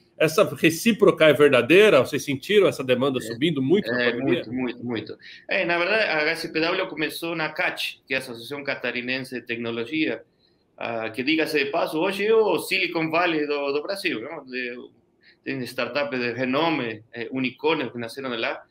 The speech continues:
Speaker 2: Ah, e foi uma ideia de, de alguns, eh,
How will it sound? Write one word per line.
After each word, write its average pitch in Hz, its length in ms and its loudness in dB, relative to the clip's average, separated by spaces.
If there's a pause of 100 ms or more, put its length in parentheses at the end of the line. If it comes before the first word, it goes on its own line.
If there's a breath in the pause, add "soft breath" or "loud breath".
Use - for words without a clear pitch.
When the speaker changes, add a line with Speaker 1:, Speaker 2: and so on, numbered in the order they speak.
(520 soft breath)
Speaker 2:
Ah, 117 920 0
e 120 600 -4
foi 151 100 -8
uma 185 180 -2
ideia 185 340 0
de, 139 420 -2
de 123 140 -6
alguns, 131 400 -10
eh, 117 420 -8